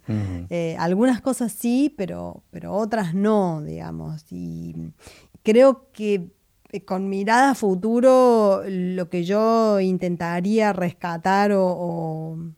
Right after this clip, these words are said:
Speaker 2: desde mi trabajo es, es eso, es no perder de vista nunca que, que lo que uno está haciendo es poner una mirada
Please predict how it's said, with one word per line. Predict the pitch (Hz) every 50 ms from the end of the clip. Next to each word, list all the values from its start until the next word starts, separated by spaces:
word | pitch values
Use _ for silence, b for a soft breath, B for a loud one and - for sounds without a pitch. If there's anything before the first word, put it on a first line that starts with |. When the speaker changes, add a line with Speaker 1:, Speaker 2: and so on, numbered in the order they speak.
| _ _ _
Speaker 2:
desde | - 170 170 170 156 170 175
mi | 170 170 170 160
trabajo | - 170 165 160 165 175 196 220 208 - - 240 226 214
es, | 196 190 190 196 190 190 - - _ -
es | 196 185 180 -
eso, | 214 202 185 - - 185
es | 180 180 170
no | 190 - -
perder | 208 240 226 220 208 226 240 233
de | 226 226 214
vista | 214 220 202 - - 214 190
nunca | 185 185 196 202 220 226 240 240 247 262 262 269 269 269 - _
que, | - 185 180 180 180 180 180 175 175 170 170 - - 165 b b b b b b b b b _ _ _
que | - 190 185 185
lo | 180 175 180 180 180 175 165
que | - 196 196
uno | 220 254 277
está | 240 - - 262 247 240
haciendo | 220 202 - 247 247 262 269 269 262 247
es | 240 233 233 247 240 240 - - _ _ _ _ _ -
poner | 190 190 185 196 226 247 262 277
una | 262 254 247 233
mirada | 220 208 196 196 196 226 233 233 247 254 269 285 320 349 339